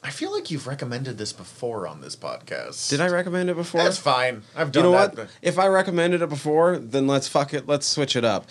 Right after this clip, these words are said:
Speaker 2: Because that one scene reminded me of it, I'm gonna recommend Ong Bak one and two. Uh, Tony Jaa's fucking,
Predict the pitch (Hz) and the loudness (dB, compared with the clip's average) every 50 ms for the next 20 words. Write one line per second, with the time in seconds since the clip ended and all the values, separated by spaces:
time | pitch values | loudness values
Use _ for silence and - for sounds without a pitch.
0 | - - _ - - 120 - 151 156 151 139 147 143 135 143 147 143 139 - 143 | -20 -20 _ -8 -8 -4 0 0 0 2 2 2 2 2 2 0 0 0 0 0
1 | 135 131 123 123 123 123 131 135 139 131 135 135 135 135 127 143 135 123 117 123 | 0 0 0 0 2 2 2 2 0 0 0 0 0 0 2 0 0 0 0 -2
2 | 127 123 120 120 120 120 120 120 120 117 113 113 110 113 117 120 120 117 113 113 | -2 0 0 2 0 0 0 0 -2 0 2 2 2 2 2 2 2 2 2 2
3 | 110 - 117 113 104 98 98 104 - - 127 127 123 120 120 117 117 - _ _ | 2 0 -2 -2 -2 -2 -2 -2 -2 0 0 2 2 0 -2 -4 -8 -16 _ _
4 | - _ _ _ - 95 101 98 95 95 95 92 92 90 80 80 - - - 123 | -20 _ _ _ -8 -6 -4 -2 -2 -2 -2 -2 -2 -4 -6 -6 -8 -4 -2 0
5 | 113 113 110 101 117 113 107 107 104 98 - 120 101 98 107 104 104 101 104 98 | 0 0 0 0 0 0 2 0 0 0 -2 -2 -2 -2 -2 -4 -2 -2 -2 -2
6 | 98 92 | -4 -6